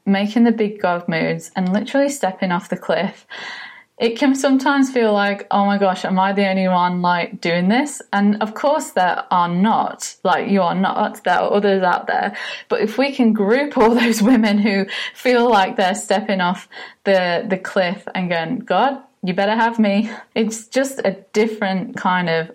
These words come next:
"Oh my gosh, we are in this together." Uh, I wanna have a community that is a network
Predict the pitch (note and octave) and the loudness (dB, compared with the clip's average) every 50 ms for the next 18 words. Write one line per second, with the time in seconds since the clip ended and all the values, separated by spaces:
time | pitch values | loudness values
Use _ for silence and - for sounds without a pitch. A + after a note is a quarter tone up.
0 | - - F#3 F#3 F#3 F3+ F3 F3 F3+ - - - - F#3+ F#3+ - - - - F#3 | -2 0 0 0 2 2 0 0 0 -2 -2 -2 -2 -4 -6 -8 -12 -8 -2 -2
1 | G3 F#3 - F3 E3+ E3 - F3+ F3 F3 E3+ F#3 - - - G#3 G#3+ - - - | 0 0 2 0 -2 -2 -2 -4 -4 -4 -4 -6 -6 -4 -4 -2 -2 -2 -2 -2
2 | - - - - _ _ _ _ _ _ _ G#3+ G3+ G3 F#3+ F#3 - G#3+ A3+ C4 | -4 -4 -6 -10 _ _ _ _ _ _ _ -2 0 2 0 0 0 0 2 2
3 | C#4 C4+ C4 A#3+ G#3+ G#3+ G3+ G3+ - - G#3 G#3 G#3 G#3 G#3+ G#3+ G#3+ - F#3+ F#3 | 2 2 2 0 0 0 0 -2 0 0 2 4 4 2 2 0 0 -2 -2 -2
4 | F3+ F3+ F3+ - F#3 F3+ F3 E3+ - - - F#3 F3+ E3+ - - - F#3 F#3 F#3+ | -2 -4 -4 -2 -2 -2 0 -2 -4 -4 -4 -2 -2 -2 -4 -4 -2 0 0 0
5 | G#3+ G#3+ - - F#3+ F#3+ F3+ D#3+ - - - | 0 -2 -2 -2 0 0 0 0 -2 -6 -12